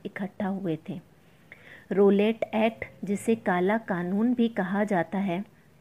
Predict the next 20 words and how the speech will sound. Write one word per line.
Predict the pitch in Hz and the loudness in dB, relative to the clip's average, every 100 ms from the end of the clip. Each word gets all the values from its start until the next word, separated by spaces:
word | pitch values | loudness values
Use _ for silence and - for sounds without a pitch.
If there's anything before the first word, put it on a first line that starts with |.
| _ _ _ 185 | _ _ _ -18
भारत | 190 202 220 254 277 | -8 -4 0 0 0
की | - 247 | 0 0
ब्रिटेन | 233 196 190 220 240 285 | 0 -4 0 2 4 2
सरकार | - 190 202 190 190 196 | 0 -2 -2 -2 -2 -2
द्वारा | 202 175 170 156 208 247 | -2 -2 0 -4 -8 -14
भारत | - 196 220 254 262 | -6 -2 0 0 2
में | 240 233 | 2 2
हो | 190 208 | 2 2
रहे | 226 190 185 - - - - | 2 0 -4 -8 -18 -20 -6
राष्ट्रीय | 190 196 202 - 262 269 | 0 0 0 -4 0 0
आंदोलन | 269 202 196 202 208 220 | 0 -2 0 2 2 2
को | 220 240 | 2 -2
कुचलने | 240 196 180 202 196 208 | 0 -2 0 0 0 0
के | 226 233 | 0 0
लिए | 208 226 | 4 4
बनाया | 220 185 165 170 170 | 2 -2 -2 -2 -4
गया। | 170 160 185 - - - - - _ 285 | -4 -4 -6 -10 -20 -20 -20 -20 _ -4
इस | 302 - | -4 -4
कानून | - 208 190 196 233 254 226 | -2 0 0 0 0 0 -2
में | 202 202 190 226 | 2 2 2 -2